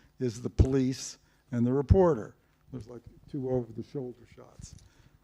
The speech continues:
Split screen is very good for just, uh, for juxtaposing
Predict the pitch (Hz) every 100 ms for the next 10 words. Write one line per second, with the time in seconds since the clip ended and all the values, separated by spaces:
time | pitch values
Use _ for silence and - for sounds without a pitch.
0 | - _ - _ _ _ _ _ _ _
1 | - - - 202 214 214 - 170 165 160
2 | 147 127 123 147 147 131 120 139 117 -
3 | 127 113 107 147 139 - - _ - 139
4 | 123 117 113 131 135 - - - - 135
5 | _ _ _ _ _ - - 147 127 165
6 | 185 - _ - - 147 - 180 180 170
7 | 123 117 110 107 107